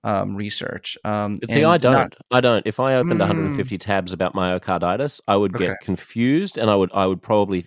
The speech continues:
Speaker 2: assume, and there would be enough in there that, that led me astray that I would probably start thinking, "Maybe there is something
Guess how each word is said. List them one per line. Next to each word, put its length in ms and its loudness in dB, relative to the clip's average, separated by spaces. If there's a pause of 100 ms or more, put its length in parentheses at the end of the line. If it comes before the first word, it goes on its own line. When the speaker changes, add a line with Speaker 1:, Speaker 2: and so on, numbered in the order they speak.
Speaker 2:
assume, 640 -2 (640)
and 120 2
there 100 8
would 100 4
be 100 2
enough 400 2
in 200 2
there 280 0
that, 180 -6 (220)
that 300 -4 (320)
led 260 0
me 80 -2
astray 720 -2
that 220 -6
I 80 0
would 180 -4
probably 380 -2
start 300 -6
thinking, 320 -6
"Maybe 200 -4
there 160 0
is 140 -4
something 500 -4